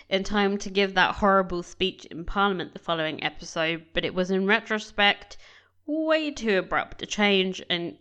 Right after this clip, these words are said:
could have been more convincing over the course of a few more episodes. And I also think that instead of that weird turn he took at the end of the season,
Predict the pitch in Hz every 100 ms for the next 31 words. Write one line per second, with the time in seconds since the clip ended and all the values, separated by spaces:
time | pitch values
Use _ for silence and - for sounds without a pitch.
0 | - - 214 220 208 190 196 185 180 190
1 | 180 175 - 180 175 131 156 156 - -
2 | 165 165 156 160 - 165 151 151 - -
3 | 131 - 123 82 - - - - - -
4 | - _ 185 190 110 226 233 240 233 220
5 | 196 - 190 - 170 175 - 180 190 208
6 | 202 180 160 - - 170 175 185 185 -
7 | 208 202 196 196 175 - 180 - 170 160
8 | - 165 165 151 160 - 185 180 185 180